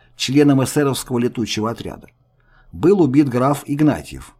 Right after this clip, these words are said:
лидер правых в Государственном Совете. Об Игнатьеве я уже мельком упоминал. Этот человек являлся убеждённым консерватором. По свидетельству его сына, кстати, автора знаменитой книги "Пятьдесят лет в строю",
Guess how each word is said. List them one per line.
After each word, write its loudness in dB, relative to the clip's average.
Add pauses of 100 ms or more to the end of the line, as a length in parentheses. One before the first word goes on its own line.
лидер 4
правых -2
в -10
Государственном -8
Совете. -10 (760)
Об -6
Игнатьеве 2
я 6
уже 2
мельком 2
упоминал. -2 (580)
Этот -4
человек 0
являлся 0
убеждённым 0
консерватором. -6 (840)
По -2
свидетельству 0
его 4
сына, -2
кстати, -4
автора -2
знаменитой 0
книги -2
"Пятьдесят -6
лет -6
в -12
строю", -8